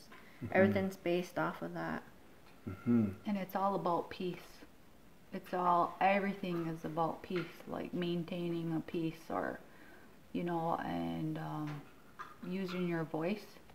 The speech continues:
Speaker 3: you know, and, and how we come to make decisions is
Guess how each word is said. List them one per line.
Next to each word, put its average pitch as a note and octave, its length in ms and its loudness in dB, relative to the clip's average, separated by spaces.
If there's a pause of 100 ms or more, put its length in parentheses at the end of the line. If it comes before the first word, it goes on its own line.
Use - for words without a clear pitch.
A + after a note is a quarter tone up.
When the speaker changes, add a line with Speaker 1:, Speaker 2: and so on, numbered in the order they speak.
(140)
Speaker 3:
you F3+ 100 0
know, E3 380 0
and, E3 520 0
and E3+ 220 -2
how F3+ 220 2
we F3 140 0
come F3+ 340 -2
to F3+ 320 2
make F3 280 -2
decisions F3+ 680 -2
is E3 160 -6